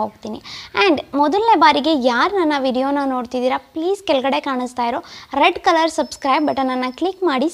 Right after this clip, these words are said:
ಸಬ್ಸ್ಕ್ರೈಬ್ ಮಾಡ್ಕೊಳ್ಳಿ. And ಪಕ್ಕದಲ್ಲೇ ಕಾಣಿಸ್ತಾ ಇರೋ ಬೆಲ್ ಐಕಾನನ್ನು ಕ್ಲಿಕ್ ಮಾಡಿ, so that ನಾನು ಯಾವುದೇ ಒಂದು ಹೊಸ ವಿಡಿಯೋನ ಅಪ್ಲೋಡ್ ಮಾಡಿದ್ರು ಮೊದಲನೇದಾಗಿ ನೀವೇ ನೋಡ್ಬೋದು. So ಇವಾಗ ಸ್ಟಾರ್ಟ್ ಮಾಡೋಣ ಬನ್ನಿ. ಫಸ್ಟ್ ಒನ್, ನಾನು ಬನಾನಾ ಲೂಸ್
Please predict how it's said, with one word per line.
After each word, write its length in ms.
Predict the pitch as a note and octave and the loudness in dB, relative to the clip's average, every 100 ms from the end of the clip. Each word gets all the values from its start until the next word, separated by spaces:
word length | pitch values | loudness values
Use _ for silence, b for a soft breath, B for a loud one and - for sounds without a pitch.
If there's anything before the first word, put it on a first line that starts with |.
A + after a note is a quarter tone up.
| D4 | -4
ಸಬ್ಸ್ಕ್ರೈಬ್ 460 | D4 - C4 B3 A#3 | -8 -6 -4 -2 -4
ಮಾಡ್ಕೊಳ್ಳಿ. 340 | A3 A#3 A#3 B B B G4+ G#4 | -6 -6 -8 B B B -2 2
And 140 | F4 F4+ | 2 0
ಪಕ್ಕದಲ್ಲೇ 440 | E4 F4+ F#4+ G4 F#4+ D#4+ | -2 0 0 0 0 0
ಕಾಣಿಸ್ತಾ 340 | C#4+ C#4+ C#4 C4 | -2 0 2 2
ಇರೋ 80 | B3+ A3 | 0 2
ಬೆಲ್ 180 | C#4 F4+ - C4+ | 2 2 -2 -4
ಐಕಾನನ್ನು 440 | C#4 C4 B3 B3 B3 | -4 -4 -4 -6 -4
ಕ್ಲಿಕ್ 220 | C#4+ E4 F4 | -4 -2 -2
ಮಾಡಿ, 200 | C#4 C4+ C#4+ | 0 -2 -2
so 80 | C#4 B3 | -2 -2
that 120 | C4 C#4 | -2 -4
ನಾನು 120 | B3 A#3+ A#3 | -6 -6 -4
ಯಾವುದೇ 220 | C#4 F4+ | -2 0
ಒಂದು 300 | F#4 D#4+ D4+ D#4+ B B - | 0 0 -2 -6 B B -4
ಹೊಸ 200 | C#4 - F#4 F#4+ | -2 2 2 4
ವಿಡಿಯೋನ 380 | E4+ C#4 D4+ D4 D4 - | 2 4 2 0 -2 -2
ಅಪ್ಲೋಡ್ 280 | B3 C4 C4 B3 | -2 -2 -2 -2
ಮಾಡಿದ್ರು 300 | A#3+ A#3 F4 D4 | -2 -2 -2 -2
ಮೊದಲನೇದಾಗಿ 680 | C4 F4 G4+ E4+ C4 A#3 F4 E4 | -2 -2 0 0 0 -2 -2 0
ನೀವೇ 240 | F4+ D4 A#3 | 0 -2 -4
ನೋಡ್ಬೋದು. 340 | A3 A3 A3+ - B B B | -6 -8 -12 -14 B B B
So 60 | - G4 | 0 2
ಇವಾಗ 180 | E4 C#4+ D#4+ | 2 2 0
ಸ್ಟಾರ್ಟ್ 280 | - D#4+ D4+ D4 | 2 0 2 0
ಮಾಡೋಣ 240 | B3 A#3 A3+ | 0 -2 -2
ಬನ್ನಿ. 200 | A#3 D#4+ - - _ _ _ _ _ _ B B B B - - | 0 0 -2 -10 _ _ _ _ _ _ B B B B -6 6
ಫಸ್ಟ್ 360 | F4 G#4+ - E4+ | 8 8 4 4
ಒನ್, 100 | F4 F#4+ | 6 6
ನಾನು 180 | E4+ C#4+ D#4 | 4 2 2
ಬನಾನಾ 340 | C4 C#4 D4+ E4 D4 | 2 2 2 2 4
ಲೂಸ್ 220 | C#4 D4 | 2 2